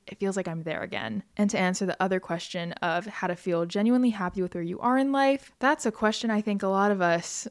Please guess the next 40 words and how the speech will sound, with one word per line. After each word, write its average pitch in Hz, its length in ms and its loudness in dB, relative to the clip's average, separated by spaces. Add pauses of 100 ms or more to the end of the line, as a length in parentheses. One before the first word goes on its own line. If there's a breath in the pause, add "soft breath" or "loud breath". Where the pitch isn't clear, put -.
(180)
<laughs> 285 80 8 (600 loud breath)
wanna 208 600 6
know 220 300 6
the 202 180 0
answer 208 380 2
to. 190 420 -2 (240 soft breath)
I'm 220 120 4
gonna 254 180 4
sound 202 440 2
like 185 160 2
the 196 80 -2
most 180 380 2
broken, 190 600 2
scratched 180 500 -2
up 185 140 -4
record 165 540 -2
saying 170 460 -6
this, 190 540 -2 (200)
but 175 560 0 (260)
we 202 140 -4
gotta 196 340 -2
enjoy 196 340 -4
the 208 100 -6
little 214 320 -2
moments, 202 540 -2
and 220 140 -4
I 233 100 2
know 220 200 0
it's 220 160 -2
so 220 460 2
annoying 214 440 0
to 220 80 -6
hear. 214 720 0
I 214 120 2
say 262 200 2
this 262 220 -2
all 233 100 0
the 240 80 0
time 240 640 2
because 185 640 0